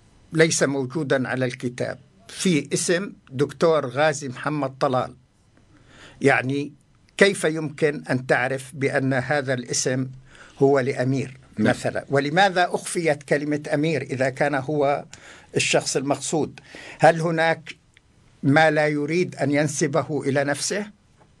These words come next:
Speaker 2: أو
Speaker 1: إذا
Speaker 2: قد
Speaker 1: كان
Speaker 2: يكون قدمه كدكتور وكباحث يعني رجل.
Speaker 1: آه، يعني إذا كان، آه، زوجته مشرفة قدم باسم المشرفة باسم سموها، يعني مش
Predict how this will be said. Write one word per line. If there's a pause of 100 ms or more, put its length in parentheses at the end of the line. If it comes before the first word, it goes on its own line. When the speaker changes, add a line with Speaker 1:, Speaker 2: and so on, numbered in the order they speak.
(920)
Speaker 2:
أو
Speaker 1:
إذا
Speaker 2:
قد
Speaker 1:
كان
Speaker 2:
يكون
قدمه
كدكتور
وكباحث
يعني (180)
رجل. (400)
Speaker 1:
آه،
يعني
إذا
كان، (220)
آه،
زوجته
مشرفة (120)
قدم
باسم
المشرفة
باسم
سموها، (420)
يعني
مش